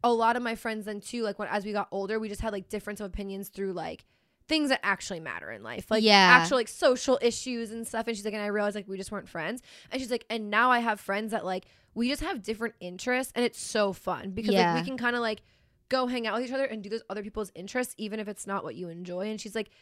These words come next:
Speaker 1: "It's so much more fun to have friends that like different things."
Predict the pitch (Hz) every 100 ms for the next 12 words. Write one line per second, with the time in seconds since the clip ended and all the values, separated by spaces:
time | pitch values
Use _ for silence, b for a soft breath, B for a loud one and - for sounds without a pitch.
0 | b b 220 285 359 294 277 - - 185
1 | 180 214 277 - _ _ _ - 220 214
2 | - - 196 196 208 185 180 180 190 185
3 | 180 - 151 - - -